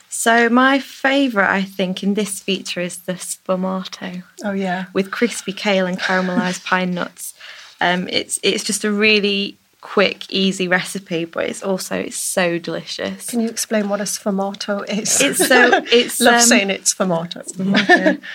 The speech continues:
Speaker 1: So it's almost like a souffle. Um, we've said sort of in, in, in the introduction, it's a cross between a dense souffle and a crustless quiche.
Speaker 2: Nice.
Speaker 1: So, and it means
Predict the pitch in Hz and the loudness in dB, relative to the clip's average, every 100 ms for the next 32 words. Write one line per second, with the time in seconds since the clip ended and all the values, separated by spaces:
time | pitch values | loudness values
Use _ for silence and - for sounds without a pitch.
0 | - - 240 247 277 277 285 277 247 240 | -14 2 4 4 4 6 6 4 2 0
1 | - 220 - 247 226 226 - 175 175 180 | -2 -2 0 4 4 2 2 4 6 4
2 | 180 - _ 190 180 180 185 180 175 196 | 0 -6 _ 2 2 2 -2 -4 0 2
3 | 185 - 196 190 180 180 196 185 175 - | 2 0 0 2 0 -2 -2 -2 -2 -4
4 | 190 185 190 - 190 - 180 - - 185 | -2 -2 -4 -2 -2 -2 -4 -4 -2 -2
5 | 180 - - - - 247 - 254 240 202 | -2 -4 -16 -8 0 0 0 0 2 2
6 | 202 254 254 - - 202 202 175 175 175 | 2 2 2 -2 -4 -2 -2 -4 -4 -6
7 | 202 - 185 - - 175 190 180 185 - | -10 -10 -12 -14 -10 -8 -4 -4 -6 -8
8 | - - - - 202 190 190 196 208 214 | -10 -12 -14 0 4 6 4 4 4 4
9 | 214 208 | 4 2